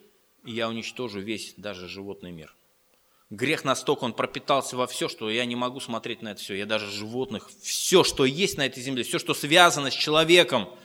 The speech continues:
его жизнью на этой земле, я уничтожу все. Не могу смотреть на это. Итак, человек заслуживает суд по своим греховным поступкам. В Римлянам первой главе есть очень такой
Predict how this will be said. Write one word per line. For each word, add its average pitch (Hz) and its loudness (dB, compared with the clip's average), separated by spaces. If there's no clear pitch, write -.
его 147 4
жизнью 151 -2
на 135 0
этой 117 -8
земле, 110 -6
я 107 -6
уничтожу 104 -10
все. - -14
Не 113 0
могу 131 0
смотреть 101 -12
на 92 -10
это. - -20
Итак, 165 4
человек 113 -2
заслуживает 101 -10
суд - -16
по 104 -8
своим 110 -4
греховным 104 -6
поступкам. 95 -10
В - -2
Римлянам 190 2
первой 180 4
главе 156 4
есть 123 -4
очень 131 -4
такой 120 -2